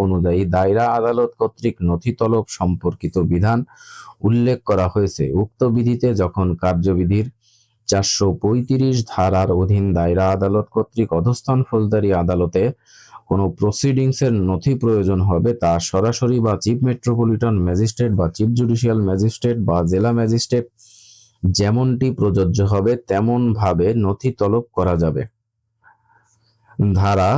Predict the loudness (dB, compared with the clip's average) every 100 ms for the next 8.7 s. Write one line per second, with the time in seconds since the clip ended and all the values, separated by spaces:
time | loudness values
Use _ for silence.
0 | 0 -2 -2 0 0 0 0 -4 _ _
1 | _ -4 0 0 0 0 0 0 -4 -4
2 | -2 0 0 0 0 2 2 0 0 0
3 | 0 0 0 -2 -2 -2 -2 -2 -2 0
4 | 0 0 0 0 0 0 0 0 0 -2
5 | -6 _ _ _ -20 _ 0 2 0 0
6 | -2 0 2 0 0 0 -2 -6 _ _
7 | _ _ _ _ _ _ -2 0 2 0
8 | -2 -4 -2 0 0 0 -2